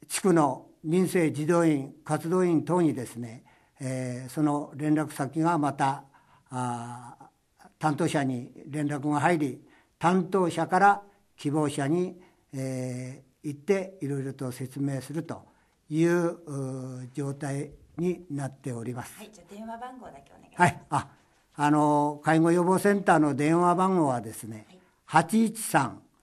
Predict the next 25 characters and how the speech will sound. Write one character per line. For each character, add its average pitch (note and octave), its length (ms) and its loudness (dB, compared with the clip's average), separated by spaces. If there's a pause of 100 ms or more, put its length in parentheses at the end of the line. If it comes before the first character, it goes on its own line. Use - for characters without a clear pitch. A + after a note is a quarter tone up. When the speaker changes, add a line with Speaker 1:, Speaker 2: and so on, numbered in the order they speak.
(220)
Speaker 1:
三 F#3 420 2
三 D#3 440 2 (220)
一 D#3 300 -2
一 D#3+ 140 -2
で D3 80 0
ご B2 100 -2
ざ A#2+ 100 -8
い A#2 80 -10
ま A2+ 120 -8
す。 A2 120 -14
Speaker 2:
は G#2 60 -14 (340)
い。 G#3 80 -20 (1800)
は A#3 140 4
い、 A#3 140 0
じ B3+ 100 0
ゃ A#3+ 40 6
あ、 - 40 6
あ - 20 6
の、 G3+ 520 4
総 C#4 240 4
務 C#4 240 2
部 B3+ 160 -2
長 A3 240 -2
の F#3 240 -2
向 A3 140 0